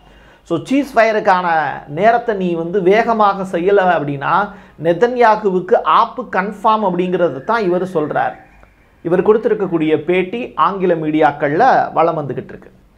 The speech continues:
துருக்கியினுடைய பிரசிடென்ட் எர்டகன், அவர் நேரடியாக எகிப்தினுடைய அதிபர் எல் சிசியை சந்திக்கிறதுக்காக குடு குடு குடு குடுன்னு ஓடி போயிருக்காரு எகிப்துக்கு. இந்த பிலாடெல்ஃபி காரிடார் பற்றிய பஞ்சாயத்துகள் தொடர்ச்சியாக பேசுபொருளா மாறி இருக்கு. பதினாலு கிலோமீட்டர் யாருக்கு சொந்தமானது?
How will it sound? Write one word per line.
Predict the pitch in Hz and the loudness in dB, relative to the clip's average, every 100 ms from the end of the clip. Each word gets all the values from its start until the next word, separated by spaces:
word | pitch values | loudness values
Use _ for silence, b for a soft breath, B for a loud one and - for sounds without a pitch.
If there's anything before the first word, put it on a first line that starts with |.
| - | 2
துருக்கியினுடைய | 330 381 349 339 277 233 208 190 | 4 4 2 2 2 2 2 2
பிரசிடென்ட் | 196 180 190 165 | 0 2 2 2
எர்டகன், | 143 147 165 180 180 214 151 120 - | 4 6 4 2 2 2 2 -8 -8
அவர் | - 170 170 | 0 2 2
நேரடியாக | 170 247 254 214 196 175 185 160 | 0 2 2 4 4 4 0 0
எகிப்தினுடைய | 160 180 285 269 240 214 185 | 2 2 0 0 2 4 6
அதிபர் | 170 147 151 175 185 151 117 - | 4 4 0 0 2 2 2 2
எல் | 190 254 - | 2 2 -6
சிசியை | 202 247 220 | -6 -2 0
சந்திக்கிறதுக்காக | 214 180 185 190 170 - 180 180 220 | 2 0 0 0 0 2 2 0 -2
குடு | 269 240 | 0 0
குடு | 311 254 | 0 -2
குடு | 247 277 | -2 -2
குடுன்னு | 269 285 | 0 0
ஓடி | 254 214 233 285 | 2 4 4 4
போயிருக்காரு | 277 214 196 185 180 190 | 0 0 0 0 0 0
எகிப்துக்கு. | 175 165 147 - 147 123 - b b b b | 0 0 -2 -6 -10 -12 -20 b b b b
இந்த | 185 202 302 | -2 2 6
பிலாடெல்ஃபி | 370 370 349 294 294 | 6 4 0 0 2
காரிடார் | 294 277 262 247 | 2 4 2 2
பற்றிய | 220 - 214 | -2 -8 -2
பஞ்சாயத்துகள் | 202 190 185 208 196 196 233 | -2 0 2 2 2 0 0
தொடர்ச்சியாக | 233 196 220 262 220 202 | 2 0 0 2 4 2
பேசுபொருளா | 196 202 202 180 180 170 | 2 2 0 -2 2 2
மாறி | 156 151 151 | 4 2 2
இருக்கு. | 139 - 185 | -4 -4 0
பதினாலு | 214 254 233 202 | 2 4 4 2
கிலோமீட்டர் | 190 277 294 254 190 | 2 4 4 2 -2
யாருக்கு | 180 196 254 214 - | 2 2 2 -2 -6
சொந்தமானது? | 185 175 151 139 - | -4 -2 -4 -6 -12